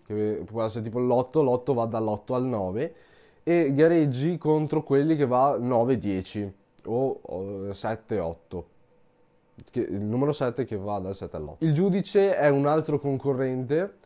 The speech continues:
quindi rende le cose più o meno bilanciate, perché comunque non puoi fare favoritismi, perché magari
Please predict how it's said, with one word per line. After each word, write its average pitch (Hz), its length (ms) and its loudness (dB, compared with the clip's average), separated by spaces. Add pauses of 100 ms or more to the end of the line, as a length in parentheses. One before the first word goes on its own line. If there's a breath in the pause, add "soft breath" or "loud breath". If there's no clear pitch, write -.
(420 soft breath)
quindi 135 520 2
rende 135 320 0
le 131 100 2
cose 131 240 0
più 131 140 -2
o - 0 -
meno 127 200 0
bilanciate, 123 840 0
perché 110 300 -6
comunque 113 300 -8
non 101 140 -8
puoi 104 140 -8
fare 98 180 -12
favoritismi, 101 720 -10
perché 90 240 -14
magari 90 360 -12